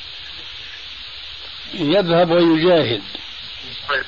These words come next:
Speaker 2: هل الجهاد في أفغانستان الآن هل هو فرض عين كما قلت أنت في فتواك، أم هناك في أحوال تجددت حول الفتن الطائفية الداخلية فلا يجب الذهاب؟
Speaker 1: ما بالنسبة للفتوى لا تزال قائمة.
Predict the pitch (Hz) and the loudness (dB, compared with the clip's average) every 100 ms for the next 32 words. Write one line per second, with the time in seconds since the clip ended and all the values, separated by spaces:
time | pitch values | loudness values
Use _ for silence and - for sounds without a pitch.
0 | 120 190 196 185 175 185 180 165 165 165 | -2 0 0 0 -2 0 0 -2 -4 -4
1 | - 180 170 165 156 - - - - - | -2 -2 0 0 0 -2 -6 -14 -14 -14
2 | - - - - 165 175 180 175 185 160 | -14 -12 -12 -6 0 0 0 -2 0 0
3 | 175 170 175 165 160 180 175 170 - - | 0 -2 -4 -4 -4 -4 -2 -2 -2 -4
4 | - 160 160 175 170 147 147 151 165 165 | -2 -4 -2 -2 -2 -6 -6 -2 -2 0
5 | - 165 156 160 156 160 156 147 139 - | -2 -2 -2 0 -2 -2 -2 -2 -4 -2
6 | 147 143 135 - - - - - - 143 | -2 0 -2 -6 -10 -12 -12 -6 -2 -2
7 | - - 147 - 143 139 - - - 139 | -2 -4 -4 -2 -2 0 -2 -2 -2 -2
8 | 131 139 127 123 143 151 139 131 127 - | -4 -2 -2 -2 -2 -2 -2 -6 -6 -4
9 | 139 127 - - - - - - - - | -2 -4 -8 -10 -14 -14 -14 -14 -12 -12
10 | - - - 147 175 185 180 170 - - | -12 -8 -2 4 6 8 8 6 2 -8
11 | 165 147 170 175 196 - 175 175 160 - | -6 2 2 4 2 4 4 4 2 4
12 | 190 180 165 165 165 170 170 156 165 156 | 2 4 4 6 8 6 6 4 6 4
13 | - 156 147 123 117 | 6 6 6 4 0